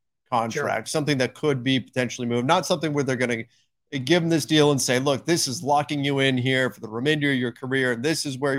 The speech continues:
Speaker 1: we want you." No, and it would need to be something where you can still offer value in a trade if something pops up down the road.
Speaker 2: And I think, too, I think the Bulls, one thing I think they definitely did was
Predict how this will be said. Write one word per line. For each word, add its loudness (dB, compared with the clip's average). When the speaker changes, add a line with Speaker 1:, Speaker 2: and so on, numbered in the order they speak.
Speaker 1:
we -2
want -4
you." -12
No, -6
and 0
it 6
would 2
need 4
to 2
be 2
something -2
where -2
you 0
can 0
still 0
offer 0
value -2
in -6
a -8
trade -6
if -6
something -6
pops -6
up -8
down -12
the -18
road. -20
Speaker 2:
And 4
I 2
think, -6
too, 2
I 4
think -4
the -4
Bulls, -2
one 0
thing 2
I -2
think -6
they -10
definitely -6
did -4
was -6